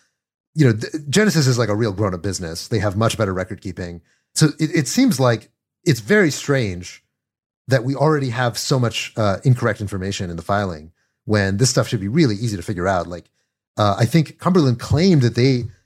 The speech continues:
that they liquidated, they, they liquidated the collateral of Genesis, like, in November or something, like, a while back.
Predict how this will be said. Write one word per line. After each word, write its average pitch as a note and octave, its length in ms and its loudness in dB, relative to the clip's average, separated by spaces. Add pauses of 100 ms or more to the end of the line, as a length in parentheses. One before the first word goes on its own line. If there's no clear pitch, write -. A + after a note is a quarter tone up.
(200)
that A#2+ 180 2
they C#3 240 4
liquidated, B2 800 0 (200)
they, A#2 180 0
they B2 100 2
liquidated C3+ 320 2
the - 100 -4
collateral A2 480 2
of F#2 280 -2
Genesis, G2+ 480 -2
like, F2+ 180 -6
in F#2 60 -6
November A2 320 2
or C4+ 40 -2
something, D#4 400 -8 (560)
like, B2 120 2
a - 20 4
while B2+ 300 2
back. F2+ 320 -14